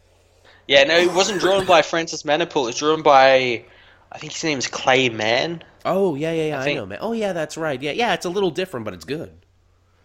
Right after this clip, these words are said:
Speaker 1: Yeah, oh, God, it's, it's amazing art. And obviously th-, this storyline dealt with Bruce and his reaction to the Black Mercy.
Speaker 2: Mm, it's, uh, it's funny how, uh, Superman, when we go inside his mind,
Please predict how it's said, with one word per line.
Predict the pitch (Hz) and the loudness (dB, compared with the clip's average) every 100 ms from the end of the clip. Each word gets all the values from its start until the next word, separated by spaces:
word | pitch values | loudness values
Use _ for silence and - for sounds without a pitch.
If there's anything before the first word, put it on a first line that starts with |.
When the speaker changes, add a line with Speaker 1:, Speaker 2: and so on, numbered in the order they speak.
| 113 | 2
Speaker 1:
Yeah, | 117 | 4
oh, | 110 147 | 8 6
God, | 127 131 127 | 6 6 6
it's, | 107 - | 4 -4
it's | - - | -10 -8
amazing | 107 101 151 180 156 120 | -6 2 2 2 0 2
art. | 110 98 - | 2 0 -2
And | 110 113 - - - - | -6 -8 -14 -18 -12 0
obviously | 127 123 127 113 | 2 2 0 2
th-, | 120 80 | 0 0
this | 127 123 - - - - | 0 0 2 0 -2 -2
storyline | 127 120 117 117 113 113 | 2 4 6 6 4 4
dealt | 117 110 | 4 4
with | 113 - | 0 -6
Bruce | - 120 127 - - - - - | 0 2 4 4 2 0 -4 0
and | 117 117 | 2 2
his | 110 127 117 - - - - - - - | 0 2 2 0 -2 -8 -18 -16 -8 4
reaction | 135 131 - 127 | 4 6 2 2
to | 131 | 0
the | 117 | 2
Black | 127 120 - | 2 2 0
Mercy. | 117 127 - 160 165 _ _ 113 | -2 -2 -2 -4 -6 _ _ -14
Speaker 2:
Mm, | 110 104 95 76 | -12 -10 -12 -12
it's, | 104 117 | -12 -10
uh, | 110 | -10
it's | 104 - | -10 -14
funny | - 131 123 101 - _ _ _ - | -8 -8 -6 -10 -14 _ _ _ -16
how, | 123 110 104 | -8 -6 -4
uh, | 98 101 | -6 -8
Superman, | - 139 131 123 113 101 95 | -10 -10 -6 -6 -4 -4 -6
when | 98 | -10
we | 101 | -8
go | 113 107 | -8 -8
inside | 104 117 107 101 | -8 -6 -6 -6
his | 117 104 | -10 -12
mind, | 101 98 95 90 | -10 -8 -6 -8